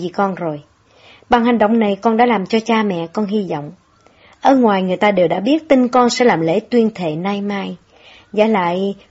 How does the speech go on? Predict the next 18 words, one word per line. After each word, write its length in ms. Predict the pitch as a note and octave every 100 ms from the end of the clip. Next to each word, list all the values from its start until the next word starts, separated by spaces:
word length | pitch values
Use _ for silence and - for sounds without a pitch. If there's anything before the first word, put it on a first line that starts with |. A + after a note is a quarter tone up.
| _
con 180 | B3 B3
cứ 100 | D4
trông 260 | D4 A#3
vào 120 | G#3 E3
sự 160 | -
giúp 180 | G3 C4 -
đỡ 180 | E3 F#3
của 100 | A#3+
mẹ." 320 | G#3+ D#3+ D3+ - _ _ _ _ _ _ _ _ _ _ - _ -
Mẹ 180 | A3 G3
chưa 180 | G3 C4
hề 200 | G#3 F#3+
dụ 280 | F3 F3+ G3
dỗ 260 | E3+ F3
ai 260 | A3 A#3 G#3+
đi 100 | G#3
tu 220 | G#3+ G#3
cả, 460 | G3 E3+ D#3+ G3